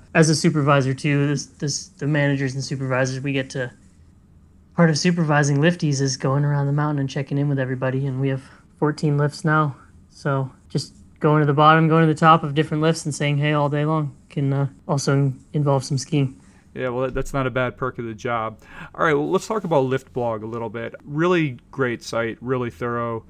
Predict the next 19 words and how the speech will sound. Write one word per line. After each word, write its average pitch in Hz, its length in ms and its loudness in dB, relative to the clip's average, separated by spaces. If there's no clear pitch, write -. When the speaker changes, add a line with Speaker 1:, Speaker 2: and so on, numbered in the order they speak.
Speaker 2:
really 127 240 -6
consistent. 113 640 -12
Uh, 107 120 -6
t-, 196 160 -2
tell - 260 -6
us 226 140 -8
the 202 60 -10
story 135 760 0
of 117 180 -6
Lift 113 300 -10
Blog. 113 340 -4
W-, 117 160 -8
when 139 160 -2
did 170 160 -10
you 156 60 -8
start 120 320 -4
it 110 80 -6
and 98 160 -12
why? 92 380 -14